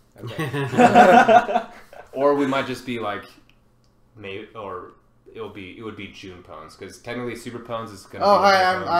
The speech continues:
Speaker 3: Pones.
Speaker 4: I'm, I'm Zeta. Hi, Trico.
Speaker 2: <laughs>
Speaker 4: I, we met at, um, at, uh, what you
Speaker 2: You
Speaker 4: call it?
Speaker 2: probably met
Speaker 4: G four.
Speaker 2: Genesis, right?
Speaker 4: Yeah, we met at G four.
Speaker 1: Oh, yeah.
Speaker 4: I was hanging around Sword. Um, I was watching you guys play. I was watching you and Sw-, uh, Sword play.
Speaker 1: <laughs>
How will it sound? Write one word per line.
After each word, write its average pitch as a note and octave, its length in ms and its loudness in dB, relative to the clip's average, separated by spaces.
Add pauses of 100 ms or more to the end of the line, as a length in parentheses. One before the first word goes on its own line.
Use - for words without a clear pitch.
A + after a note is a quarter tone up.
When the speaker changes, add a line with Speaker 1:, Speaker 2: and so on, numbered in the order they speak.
(160)
Speaker 3:
Pones. D3+ 140 -14
Speaker 4:
I'm, D#3+ 160 -4
I'm D#3 40 -10
Zeta. D3 480 2 (1000)
Hi, C#3+ 120 -2
Trico. C#3 560 -2 (180)
Speaker 2:
<laughs> - 0 - (400)
Speaker 4:
I, F3 240 2
we G3+ 80 4
met G#3 220 6
at, F#3 200 6
um, C#3 380 4 (480)
at, C#3+ 240 -4
uh, C3 280 -4
what A#2 120 -16
you - 20 -18
Speaker 2:
You G2+ 120 -18
Speaker 4:
call - 0 -
it? - 40 -20
Speaker 2:
probably A2 180 -8
met G2+ 100 -10
Speaker 4:
G D#3+ 80 -4
four. D#3+ 220 -2
Speaker 2:
Genesis, A2+ 260 -14
right? G#2+ 100 -10
Speaker 4:
Yeah, D3+ 100 -4
we D#3 40 -4
met E3 200 -2
at D3+ 60 -4
G F#3+ 60 0
four. A#3+ 280 2
Speaker 1:
Oh, - 20 0
yeah. - 400 -12
Speaker 4:
I D3 60 0
was D3+ 100 -2
hanging F3 220 -2
around D#3 200 -2
Sword. C#3+ 460 -4
Um, C3 480 -10 (1400)
I D3+ 60 -4
was D3+ 80 2
watching E3 240 -2
you D#3 80 -4
guys C#3+ 180 0
play. B2+ 260 -6 (300)
I D3 60 -14
was C#3 80 -8
watching D3 260 -4
you C3+ 100 -6
and B2+ 140 -10
Sw-, - 60 -10
uh, C3+ 220 -6
Sword C3 200 -4
play. - 340 -6
Speaker 1:
<laughs> F3+ 360 -6